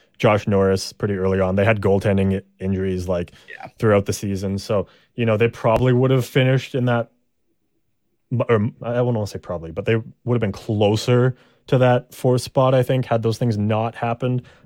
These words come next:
Speaker 1: Um, so, you know, they, they, they did better than people expect, but yeah.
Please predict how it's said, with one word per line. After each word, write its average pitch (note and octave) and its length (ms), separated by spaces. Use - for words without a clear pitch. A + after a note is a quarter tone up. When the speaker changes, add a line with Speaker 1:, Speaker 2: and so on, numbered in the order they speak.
Speaker 1:
Um, G2 360
so, D3+ 320
you F3+ 80
know, D#3+ 240
they, G3 200
they, A3 160
they A3 140
did F#3 160
better D3 320
than C#3 140
people A#2+ 200
expect, - 420
but F2 160
yeah. F#2+ 180